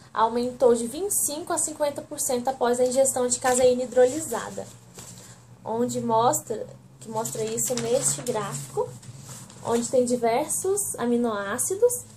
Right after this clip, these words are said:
e mostra que o pico com a caseína hidrolisada em todos foi maior, mas que ele desceu de forma gradativa,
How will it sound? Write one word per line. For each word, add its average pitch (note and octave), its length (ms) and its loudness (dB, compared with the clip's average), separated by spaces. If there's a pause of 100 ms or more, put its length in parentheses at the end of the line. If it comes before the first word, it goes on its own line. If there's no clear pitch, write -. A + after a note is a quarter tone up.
(260)
e A#3+ 120 -6
mostra A#3 340 0
que A#3 100 -12
o C4+ 60 -8
pico B3 580 -8
com A#3+ 140 -2
a B3 100 -4
caseína B3 580 0
hidrolisada B3 720 0
em D#4 180 -8
todos B3+ 460 0
foi C4+ 180 -2
maior, D4+ 440 -2 (460)
mas A#3 240 0
que C#4+ 100 -2
ele C4 160 2
desceu B3+ 460 6
de B3 100 -2
forma A#3+ 300 0
gradativa, B3+ 920 0